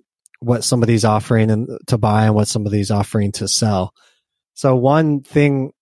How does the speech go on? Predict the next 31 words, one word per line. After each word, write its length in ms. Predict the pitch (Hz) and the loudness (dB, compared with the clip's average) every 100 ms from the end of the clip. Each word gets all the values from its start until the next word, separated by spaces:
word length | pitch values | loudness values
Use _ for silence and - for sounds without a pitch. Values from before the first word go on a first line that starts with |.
| _ - | _ -8
that 160 | 143 | -4
I 200 | 123 143 | 0 0
think 340 | 135 143 127 - | 0 0 -2 0
maybe 560 | 123 120 120 117 107 - _ _ _ _ _ _ - | 2 4 2 2 0 -6 _ _ _ _ _ _ -2
any 260 | 151 160 | 4 4
investor, 540 | 160 156 147 - 160 151 | 4 4 0 2 4 4
whether 160 | 135 | 4
you're 100 | 127 | 4
a 40 | 120 | 2
long-term 360 | 123 123 127 | 2 0 -2
investor 760 | 120 113 110 120 117 113 110 - | -2 -2 -2 -4 -4 -2 -4 -8
or 580 | - 120 110 107 107 104 | -10 -6 -4 -2 -4 -6
an 140 | 101 113 | -8 -8
active 280 | 117 - | -8 -10
trader, 400 | 107 135 127 117 | -4 2 4 2
I 80 | 113 | 0
think 320 | - 135 117 - _ _ _ _ _ - | 0 -2 -2 -12 _ _ _ _ _ -2
if 320 | 156 160 - | 2 2 2
the 120 | 156 | 0
trend 500 | - - 139 135 131 | 0 0 2 4 4
goes 500 | 123 131 127 120 - | 4 4 4 2 0
where 300 | 117 113 110 | 0 2 2
there's 360 | 110 110 107 101 - | 2 2 0 -6 -14
more 380 | - 113 120 120 | -8 0 2 2
volume 520 | 107 110 113 113 110 | 2 2 2 0 0
and 140 | 107 107 | -2 0
more 220 | 110 113 | 2 2
of 80 | 107 | 0
these 200 | 110 - | -2 -2
swings 600 | - - 113 113 113 110 | -6 -4 -2 0 -2 -4
between 640 | 107 113 110 107 104 | -4 -2 -2 -4 -8